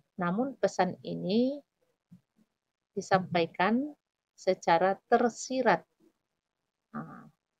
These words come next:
artinya tidak jelas, samar-samar anak-anak kami sekalian. Jadi pesan ataupun amanat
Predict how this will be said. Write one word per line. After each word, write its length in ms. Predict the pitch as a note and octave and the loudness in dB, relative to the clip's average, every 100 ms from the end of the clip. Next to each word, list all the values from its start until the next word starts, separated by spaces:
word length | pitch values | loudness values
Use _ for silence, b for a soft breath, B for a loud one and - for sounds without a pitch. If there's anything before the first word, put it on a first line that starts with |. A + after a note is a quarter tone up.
| _ _ _ _ - | _ _ _ _ -16
artinya 500 | E3 - F3+ F#3 A3+ A3+ | -16 -8 -6 -2 -4 -4
tidak 320 | F#3+ G#3+ - _ _ - _ _ | -4 -4 -6 _ _ -20 _ _
jelas, 640 | - G#3+ G#3+ G#3+ - - F3 _ _ _ _ _ | -4 2 4 2 -2 -16 -20 _ _ _ _ _
samar-samar 840 | - F#3 F#3 F3 - G#3 F3+ - | -2 0 0 -2 -4 0 2 0
anak-anak 320 | D#3+ D#3 E3+ - | -4 -8 -10 -8
kami 180 | F3 | -10
sekalian. 440 | - - D#3+ D3+ D#3 - _ _ _ _ _ _ _ _ _ _ _ _ - | -8 -8 -8 -8 -10 -16 _ _ _ _ _ _ _ _ _ _ _ _ -2
Jadi 320 | G#3+ G#3+ C#4+ D4 | 4 4 2 -2
pesan 340 | A#3+ - B3 | -2 0 0
ataupun 520 | A#3 - D4 - B3 - | 0 2 2 2 -6 -2
amanat 640 | G3 F3+ D#3+ D#3+ D#3+ | -2 -2 -4 -8 -10